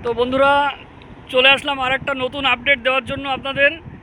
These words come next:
একটা নতুন আপডেট এবং সেই সঙ্গে সঙ্গে ইনফরমেশনটাও একটু নতুন হতে চলেছে। তার কারণ আমরা আজকে আছি দেগঙ্গার রামনগর এলাকায়, এটা উত্তর চব্বিশ পরগনার মধ্যে পড়ে এবং,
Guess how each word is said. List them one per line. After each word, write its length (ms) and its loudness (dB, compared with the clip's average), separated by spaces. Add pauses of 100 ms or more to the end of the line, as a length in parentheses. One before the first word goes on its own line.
(220)
একটা 260 -6
নতুন 340 -8
আপডেট 380 0
এবং 200 -8
সেই 180 -8
সঙ্গে 280 -10
সঙ্গে 400 -4
ইনফরমেশনটাও 720 -4
একটু 180 -2
নতুন 300 -8
হতে 180 -8
চলেছে। 420 -6
তার 160 -8
কারণ 420 -4 (560)
আমরা 600 0 (320)
আজকে 320 -2
আছি 580 0 (140)
দেগঙ্গার 600 -2
রামনগর 500 -4
এলাকায়, 460 -2 (220)
এটা 460 0
উত্তর 200 -10
চব্বিশ 340 -12
পরগনার 420 -10
মধ্যে 320 -10
পড়ে 220 -4
এবং, 420 -8